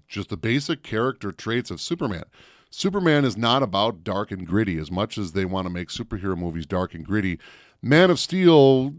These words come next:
I wouldn't say it was too dark and gritty, but it was, you know, lighter in tone. Superman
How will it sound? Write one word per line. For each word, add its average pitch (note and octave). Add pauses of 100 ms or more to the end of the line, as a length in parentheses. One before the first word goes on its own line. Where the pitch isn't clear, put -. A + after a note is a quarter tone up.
I A#3
wouldn't G3
say D3
it B2
was G2
too B2
dark F#2
and D#2+
gritty, D#2
but G2+
it G#2
was, F#2
you G#2
know, G2
lighter G2+
in F2+
tone. G#2
Superman E3